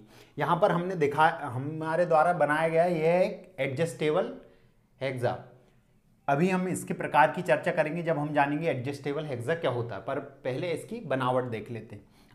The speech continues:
अब देखिए, ये क्या है, एडजस्टेबल हेक्सा है और एक और होता है जिसे हम फिक्स्ड हेक्सा कहते हैं, ये एक और प्रकार का है। पर इसकी बनावट देखते हैं, फिर इसके प्रकार की हम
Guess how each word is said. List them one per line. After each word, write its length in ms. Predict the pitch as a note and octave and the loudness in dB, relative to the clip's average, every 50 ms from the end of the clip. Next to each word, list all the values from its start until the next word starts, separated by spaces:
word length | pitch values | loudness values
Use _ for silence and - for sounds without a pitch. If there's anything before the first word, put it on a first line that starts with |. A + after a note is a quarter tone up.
| _ | _
अब 160 | - F3+ E3+ | 2 2 2
देखिए, 420 | C#3+ C3 B2+ C3 B2+ A#2 G2+ - - - - _ _ _ _ _ _ _ _ _ _ _ _ _ _ _ _ - | 2 0 -2 -2 -4 -8 -12 -12 -16 -20 -20 _ _ _ _ _ _ _ _ _ _ _ _ _ _ _ _ 0
ये 140 | D3+ F#3+ | 0 0
क्या 160 | F#3+ F#3+ F#3 D3+ | 4 6 4 4
है, 180 | D3+ D#3 E3 - - - - _ _ _ _ _ _ _ _ _ | 6 2 0 0 -4 -16 -20 _ _ _ _ _ _ _ _ _
एडजस्टेबल 680 | - E3+ E3 D#3+ F#3+ F3+ F#3 F#3 G3+ F#3+ G3 G3 F#3+ | 2 2 2 4 0 -2 2 2 4 6 6 6 6
हेक्सा 300 | E3+ F3 E3 C#3 D3+ F3 | 6 2 2 4 4 4
है 180 | D#3+ D#3+ F3 - - - - | 4 4 0 -6 -12 -6 2
और 180 | E3 F#3 F#3 - - | 2 2 2 4 6
एक 180 | F3+ F#3 F#3 | 6 6 8
और 120 | A3 A3 F#3+ | 8 6 6
होता 260 | E3+ E3 E3 F3+ F3 | 4 0 0 0 0
है 400 | F#3+ A#3 B3+ - - - - - - - - _ _ _ _ _ _ _ _ _ _ _ _ | 0 -2 -6 -10 -16 -18 -18 -18 -18 -20 -20 _ _ _ _ _ _ _ _ _ _ _ _
जिसे 220 | - B2 A#2+ - F3+ | -10 -8 -4 0 0
हम 200 | F3 G3+ A#3+ B3+ - - - | 0 0 -2 -6 -8 -14 -6
फिक्स्ड 340 | - E3 E3 E3 - - C#3+ | -4 -4 -4 -4 -10 -10 -4
हेक्सा 300 | C3 C3+ A#2 A2 B2 A#2+ | -4 -4 -2 -2 -4 -2
कहते 320 | G#2+ A2 G2 F#2+ - A2 | -2 -4 -6 -6 -8 -16
हैं, 100 | G2 - - _ - | -16 -18 -20 _ -6
ये 320 | C#3 C#3+ D#3 D3 - - - | -4 -4 -4 -4 -8 -8 -8
एक 140 | D#3 D3+ - | -6 -2 -2
और 140 | D3+ C#3+ - - - - _ _ _ | -2 -2 -4 -10 -16 -20 _ _ _
प्रकार 340 | - C3 - - B2 A#2+ A2 | -12 -8 -2 0 0 0 0
का 120 | - A2+ | -4 -6
है। 100 | G#2 G#2+ | -8 -4
पर 160 | - C#3+ C#3+ | -4 -4 -4
इसकी 220 | D#3 D3 - - G3+ | -4 -6 -6 -4 0
बनावट 360 | D#3 C#3+ C#3+ D3+ D#3+ F3+ F#3+ | 0 2 2 4 2 2 2
देखते 320 | F3+ D#3 E3 D#3+ - - F#3 | 2 0 -2 -2 -2 -6 -6
हैं, 140 | F#3+ F#3 - | -6 -4 -4
फिर 120 | F3 F3+ | -4 -4
इसके 280 | F3+ - C#3 B2 - F#3 | -4 -4 -10 -6 -4 -6
प्रकार 580 | F3+ - D3 C#3 C3+ B2 - - - C#3 C#3 D3 | -4 -2 -2 -4 -4 -4 -6 -2 2 4 4 4
की 160 | C#3+ - E3+ | 2 -2 -2
हम 220 | D#3 E3 G#3+ - | -2 -2 -4 -8